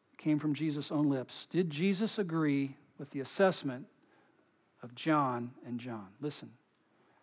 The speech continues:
"For this is the will of my Father,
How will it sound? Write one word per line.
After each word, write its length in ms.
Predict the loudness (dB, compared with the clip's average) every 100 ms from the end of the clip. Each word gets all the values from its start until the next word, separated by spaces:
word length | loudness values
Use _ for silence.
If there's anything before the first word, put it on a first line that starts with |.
| _ _ _ _ _ _ _ _ _ _ _ _ _ _ _ _ _ _ _ _ _ _ _ _ _
"For 80 | 2
this 180 | 4 4
is 140 | 6
the 80 | 8
will 260 | 12 12 12
of 80 | 12
my 160 | 12
Father, 640 | 12 12 12 12 12 10